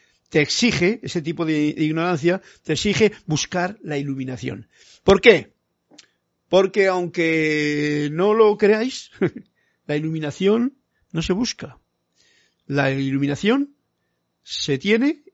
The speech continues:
y se manifiesta. Y como la tenemos, pues lo único que nos queda es manifestarla. Como decía Jesús, el maestro, Jesús, pues no pongas tu lámpara debajo un celemín, porque entonces vas a estar buscando la iluminación en alguna otra parte.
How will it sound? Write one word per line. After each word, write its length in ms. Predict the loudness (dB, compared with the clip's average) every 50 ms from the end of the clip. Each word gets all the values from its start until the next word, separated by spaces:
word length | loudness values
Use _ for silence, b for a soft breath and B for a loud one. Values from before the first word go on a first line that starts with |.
| _ _
y 60 | -10
se 160 | -8 -6 -6
manifiesta. 640 | -4 -4 -6 -2 -2 -4 -4 -4 -10 -16 -20 _ _ _ _ _ b b b b b b b b b _
Y 100 | -6 0
como 220 | 0 2 4 4
la 100 | 2 2
tenemos, 720 | 2 6 8 8 8 8 6 6 4 0 -6 -12 -14 _ _ _ _ _ _ _ _ _ _ _ _ _ _
pues 160 | 0 2 4
lo 60 | 4 4
único 260 | 2 4 2 2 2
que 60 | 2
nos 160 | -2 -2 0
queda 280 | 2 2 6 6 6 6
es 220 | 4 2 -2 -6 -12
manifestarla. 800 | -12 -4 -2 -2 0 0 -2 -2 -4 -2 -2 -2 -2 -2 -8 -12 b b b b b
Como 160 | -4 -4 -2
decía 180 | 2 4 4 4
Jesús, 540 | 4 2 2 2 2 2 2 0 -4 -10 _ _ _ _
el 140 | _ -6 0
maestro, 420 | 2 2 2 2 0 -4 -6 -6 -6
Jesús, 480 | -8 -8 -6 -6 -6 -6 -8 -12 -16 _ _ _ _ _ _ _ _ _ _ _ _ _
pues 640 | 4 6 6 6 6 4 2 0 -2 -4 -8 -14 -12
no 260 | -10 -6 -6 -6 -4
pongas 340 | -4 -4 -2 -2 -4 -4 -4
tu 180 | -6 -2 0
lámpara 400 | 2 2 2 0 0 2 2 4
debajo 260 | 4 4 2 2 0 -2
un 60 | -2
celemín, 400 | 0 0 2 2 2 2 2 0
porque 220 | -2 -4 -2 -2
entonces 500 | -2 -2 -2 -4 0 -2 -2 -2 -2 -8 b b b b b b _
vas 220 | -2 -2 -2 -2
a 20 | -4
estar 220 | -2 0 0 0
buscando 420 | 0 -6 -2 0 0 0 2 2 2
la 100 | 2 2
iluminación 560 | 2 2 2 2 2 0 2 4 4 4 4
en 80 | 4 2
alguna 260 | 2 2 2 2 2
otra 160 | 2 0 2
parte. 420 | 2 0 0 0 -4 -8 -8 -10